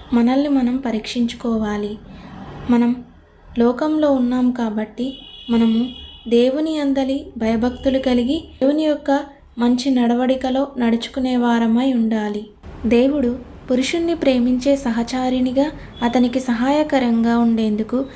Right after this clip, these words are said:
స్త్రీని సృజించాడు. ఆ విధంగా ఆమె అతని బాధ్యతలను పంచుకొని అతని జీవితంలో, వారి కుటుంబ జీవితంలో దేవుని ఉద్దేశాన్ని నెరవేర్చడంలో అతనికి సహకరించాలి.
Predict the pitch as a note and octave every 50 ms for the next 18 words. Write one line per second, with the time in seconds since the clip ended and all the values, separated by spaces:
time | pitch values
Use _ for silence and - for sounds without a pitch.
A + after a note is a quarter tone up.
0 | - - - - C4+ C4+ C#4 D4 C#4 C#4 C#4+ C#4+ - B3+ A#3+ A3+ A#3+ B3+ B3+ B3
1 | - - B3 A3+ A3 G#3 A3 G#3+ - - - - - - C4 B3 B3 B3+ B3 B3
2 | B3 A#3 A3+ A3 A3 A3+ A#3 C4 B3+ - - - - - B3+ B3 B3 A#3+ B3 A#3+
3 | A#3 A#3+ A#3+ A#3 A#3 G#3+ A3+ A3 A#3 A#3 A3 C4 C#4 C#4 C#4+ D4+ D4 D4 C#4 C#4
4 | D4 D#4 D4 - - - - - - A#3 A#3 A3+ A#3 - C#4 C4+ C4+ B3 B3 C#4
5 | D#4 - - - - - B3 A#3+ B3+ B3 A#3+ A#3+ A#3 A#3+ A#3 B3 C4 D4 D4+ D4+
6 | D#4+ C#4 B3 A#3 A3 A3+ A#3 A#3 A#3 - - - - - - B3 A#3+ A#3+ A#3+ A#3+
7 | A#3+ A#3+ A#3 B3+ D4 D#4 D#4+ D#4 D#4 C#4+ D4 C#4 C#4 C#4 C#4+ C#4 - C#4 C4+ B3+
8 | A#3 G#3+ A3 A3+ A#3 - - - - - - A3+ A#3+ A#3+ B3 C4+ C#4+ D#4+ D#4+ D#4
9 | C4+ A3+ G#3 A3 B3+ C4 C4+ C4+ - C#4 C4+ C4 C4+ C4+ C4 A#3+ A#3 A3 A3+ A3
10 | A#3+ B3 A#3+ B3 - B3+ A#3+ B3 B3 B3 B3 C#4 D4+ D4+ D4+ - - - - -
11 | - B3+ B3 B3 B3+ A#3+ B3 C#4+ C#4 - B3 A3+ A#3+ A#3+ A#3+ A#3 A#3+ A#3+ A#3 A#3
12 | A3+ A3 A3 - A3+ G#3+ G#3+ G#3 G#3 G#3+ G#3